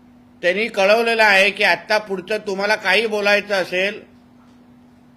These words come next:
तर आमच्या दिल्लीच्या हायकमांडशी बोला, आम्ही काय उद्धव ठाकरेंची चर्चा करू शकत नाही." हे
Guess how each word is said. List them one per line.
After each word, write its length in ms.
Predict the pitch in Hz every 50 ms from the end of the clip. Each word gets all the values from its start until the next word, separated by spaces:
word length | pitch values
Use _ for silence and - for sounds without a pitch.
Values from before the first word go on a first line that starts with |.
| _ _ _ _ _ _ _ _ _ _ _ _ _ _ _ _ 180
तर 100 | 185 196
आमच्या 380 | 196 190 185 180 - 208 208
दिल्लीच्या 540 | 202 170 185 185 185 190 208 208 190 220 208
हायकमांडशी 680 | 170 185 196 196 202 208 202 214 220 220 214 196 226
बोला, 460 | 220 196 196 185 175 170 165 170 170 - - - - _ _ _ _ _ _ _ _ _ _ _ _ _ _ _ _ _ _ _ _ _ _ _ _ _ _ - _ _ -
आम्ही 260 | 143 156 170 196 214
काय 220 | 202 214 220 226
उद्धव 320 | 226 214 208 185 185 220 220
ठाकरेंची 560 | 214 202 190 185 - 208 208 202 196 202 214
चर्चा 380 | - 208 196 190 185 196 208 196
करू 260 | 196 190 190 196 190
शकत 380 | - 180 170 180 190 196 -
नाही." 220 | - 202 196 170 123 - - - _ _ _ _ _ _ _ _ _ _ _ _ _ _ _ _ _ _ _ _ _ _ _ _ _ _ _ _ _ _ _ _ _ _ _ _ _ _ -
हे 140 | - 196 220